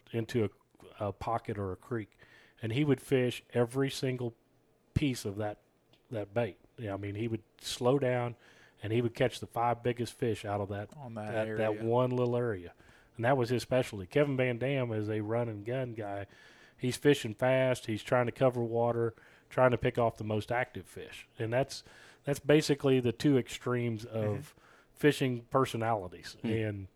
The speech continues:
Speaker 1: then you got the people in between that, you know, I like fishing fast, but I can slow down if I have to. They better be biting good, or I'm,
Speaker 2: <laughs> Right.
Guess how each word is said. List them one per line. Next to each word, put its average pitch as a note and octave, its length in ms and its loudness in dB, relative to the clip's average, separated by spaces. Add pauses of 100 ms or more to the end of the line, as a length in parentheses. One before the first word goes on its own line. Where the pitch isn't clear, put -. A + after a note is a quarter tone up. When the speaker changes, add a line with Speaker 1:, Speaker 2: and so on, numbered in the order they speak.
(220)
Speaker 1:
then A#2+ 160 0
you A#2+ 80 -2
got B2 180 6
the G#2+ 60 -10
people A#2+ 320 0
in A2+ 100 2
between C3 440 -4
that, A2 160 -2 (580)
you G#2 100 -4
know, G2+ 60 0
I A#2 60 2
like C3 220 6
fishing C3 300 0
fast, B2 360 0
but G#2 120 0
I G#2 100 2
can G#2+ 180 -6
slow A#2+ 300 0
down A2+ 380 -2 (100)
if G#2+ 140 -10
I G2 60 -4
have A2 260 -2
to. B2 200 -4 (220)
They G#2+ 80 -8
better A2 200 -2
be G2 140 -6
biting G2+ 400 -8
good, G2 220 -8
or G2 180 -6
I'm, G#2 200 -6
Speaker 2:
<laughs> - 0 -
Right. A2+ 420 -12